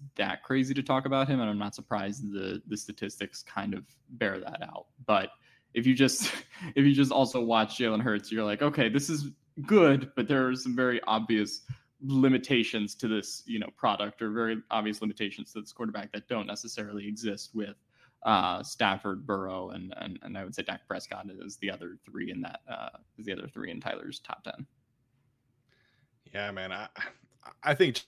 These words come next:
Speaker 2: Jalen Hurts is a fantastic story. I think he's a fantastic person, and he's, he has improved as a passer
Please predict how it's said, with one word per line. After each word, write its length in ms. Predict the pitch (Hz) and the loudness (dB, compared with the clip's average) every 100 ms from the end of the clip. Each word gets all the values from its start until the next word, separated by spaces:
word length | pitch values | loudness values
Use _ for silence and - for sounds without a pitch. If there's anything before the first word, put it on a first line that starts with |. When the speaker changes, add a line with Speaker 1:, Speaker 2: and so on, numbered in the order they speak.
| - | -2
Speaker 2:
Jalen 200 | 127 120 | 0 2
Hurts 180 | 120 117 | 0 0
is 100 | 117 | -4
a 80 | 95 | -2
fantastic 560 | 101 90 107 104 107 | -4 -2 -2 -2 -6
story. 380 | - 107 104 104 | -6 -2 0 -2
I 20 | |
think 180 | 95 101 | -4 -10
he's 120 | 92 | -10
a 40 | 92 | -10
fantastic 720 | 98 87 104 98 - 98 - | -10 -6 -6 -6 -6 -8 -4
person, 360 | 101 - 101 | -6 -4 -8
and 100 | 95 | -8
he's, 160 | 92 87 | -10 -8
he 140 | 110 | -2
has 160 | 107 123 | 2 2
improved 400 | 117 - 120 113 | 0 0 0 2
as 160 | 107 104 | -2 -4
a 40 | |
passer 560 | - 107 104 107 98 | -2 -2 0 -2 -6